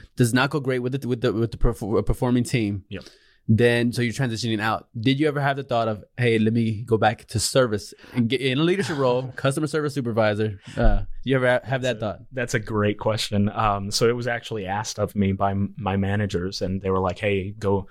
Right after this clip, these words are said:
Speaker 2: you know, you can go back to service, you can go to finance, you can go do this." Um,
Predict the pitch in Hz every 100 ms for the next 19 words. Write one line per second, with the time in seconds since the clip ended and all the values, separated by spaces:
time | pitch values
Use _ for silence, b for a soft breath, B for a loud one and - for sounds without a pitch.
0 | b b 107 95 104 101 98 90 - -
1 | 92 90 87 - 90 90 90 82 - 87
2 | 85 - b b _ - 92 90 87 87
3 | - 98 90 87 85 85 92 90 90 -
4 | b b b 92 87 98